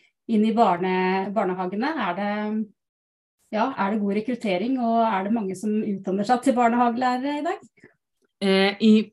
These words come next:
Speaker 2: i Porsgrunn så har vi jo, i nabokommunen min, der har vi en egen barnehagelærerutdanning. Så lokalt i Skien og Porsgrunn så er det ikke noe problem. Men, men, eh,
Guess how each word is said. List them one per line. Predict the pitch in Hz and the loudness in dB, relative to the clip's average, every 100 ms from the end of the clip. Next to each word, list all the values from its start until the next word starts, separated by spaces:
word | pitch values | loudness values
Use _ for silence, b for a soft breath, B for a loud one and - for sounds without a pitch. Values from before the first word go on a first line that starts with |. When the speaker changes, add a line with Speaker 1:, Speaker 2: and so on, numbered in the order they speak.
| - | -8
Speaker 2:
i | 233 214 | -6 -2
Porsgrunn | 269 - - 254 381 | -2 -2 0 0 0
så | - 339 | 0 0
har | 359 - 240 214 202 | -2 -2 0 2 4
vi | 208 | 4
jo, | 208 208 - | 4 0 -2
i | 196 | -2
nabokommunen | 202 170 151 170 170 175 | -2 -2 -6 -8 -6 0
min, | 220 | 2
der | 196 | 0
har | 175 151 | -2 -6
vi | 175 | -6
en | 156 | -6
egen | 151 165 | -6 -8
barnehagelærerutdanning. | 156 151 151 147 147 170 202 | -8 -10 -10 -10 -6 -2 -2
Så | 202 208 | 2 2
lokalt | 247 - 240 285 285 | 0 0 2 2 0
i | 262 | -4
Skien | 262 196 180 | -2 -2 -2
og | |
Porsgrunn | 220 214 170 147 | -4 -6 -8 -4
så | 208 | -2
er | 165 - | -2 -4
det | 180 | -8
ikke | - 147 | -10 -14
noe | - | -10
problem. | 175 151 156 170 | -8 -6 -4 0
Men, | 202 208 B B B B B - | 0 0 B B B B B 0
men, | 202 208 208 208 - - | 6 8 8 6 0 -10
eh, | - | -12